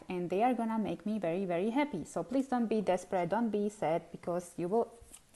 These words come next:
you know, you will attract a desperate message from them. <laughs> So, one last message.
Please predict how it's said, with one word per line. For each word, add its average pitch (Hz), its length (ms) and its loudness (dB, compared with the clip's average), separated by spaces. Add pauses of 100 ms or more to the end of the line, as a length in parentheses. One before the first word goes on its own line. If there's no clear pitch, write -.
you 185 60 -4
know, 165 300 -4 (140)
you 208 140 0
will 208 280 0
attract 208 580 -2 (960)
a 208 60 0
desperate 214 400 4
message 311 340 4
from 175 220 -2
them. 143 200 0 (400)
<laughs> 208 100 -2 (1040)
So, 180 220 -2 (1120)
one 190 240 -2
last 180 180 -2
message. 240 420 0